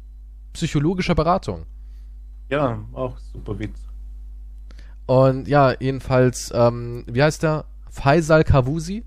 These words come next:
Speaker 2: Ich weiß nicht, wie man's ausspricht, aber
Speaker 1: Ich denke, so spricht man's aus. Der hat ja dann, ähm, äh, also es, du hast mir erzählt, du bist ja da viel besser bewandert.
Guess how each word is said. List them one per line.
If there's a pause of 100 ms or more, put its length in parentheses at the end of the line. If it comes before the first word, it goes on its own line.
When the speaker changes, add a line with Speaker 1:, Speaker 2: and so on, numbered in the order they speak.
(1900)
Speaker 2:
Ich
weiß
nicht,
wie
man's
ausspricht,
aber
Speaker 1:
Ich
denke,
so
spricht
man's
aus.
Der
hat
ja
dann,
ähm,
äh,
also
es,
du
hast
mir
erzählt,
du
bist
ja
da
viel
besser
bewandert.